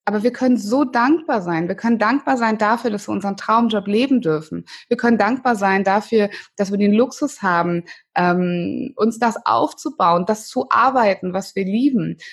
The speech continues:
Wir können dankbar sein über jeden, der dieses Video guckt.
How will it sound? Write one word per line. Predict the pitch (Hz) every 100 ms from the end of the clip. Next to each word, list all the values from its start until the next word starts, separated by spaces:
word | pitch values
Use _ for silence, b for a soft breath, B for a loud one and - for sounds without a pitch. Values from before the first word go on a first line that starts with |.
| -
Wir | 233
können | 240 233
dankbar | 202 233 - 240
sein | 190 185 185
über | 185 196
jeden, | 196 226 254 240 233 233 B -
der | 202 190 190
dieses | 185 202 226 214
Video | 233 311 277 175
guckt. | - 165 160 -